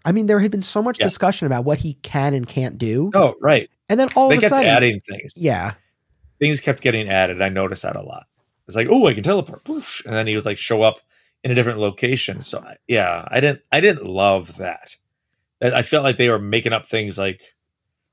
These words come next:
Speaker 2: <laughs> like one week. "What else can we give him? Let's try this." I, I didn't, I didn't love that feeling.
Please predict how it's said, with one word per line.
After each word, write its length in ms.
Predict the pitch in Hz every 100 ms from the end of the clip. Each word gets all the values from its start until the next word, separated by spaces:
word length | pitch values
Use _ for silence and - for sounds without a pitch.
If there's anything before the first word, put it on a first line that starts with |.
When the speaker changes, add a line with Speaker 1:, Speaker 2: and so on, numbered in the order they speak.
| _ -
Speaker 2:
<laughs> 180 | - 208
like 240 | - - _ _ _ _ _ _
one 220 | 127 135
week. 220 | 117 98
"What 140 | 143 214
else 160 | 233 -
can 80 |
we 100 | 127 110
give 140 | 113
him? 200 | 101 87 -
Let's 140 | 185
try 240 | - 175
this." 360 | 165 165 113 -
I, 260 | 101 107 104
I 40 |
didn't, 180 | 107 104
I 80 | 107
didn't 200 | 95 80
love 180 | 80 -
that 160 | 107
feeling. 380 | - - - 131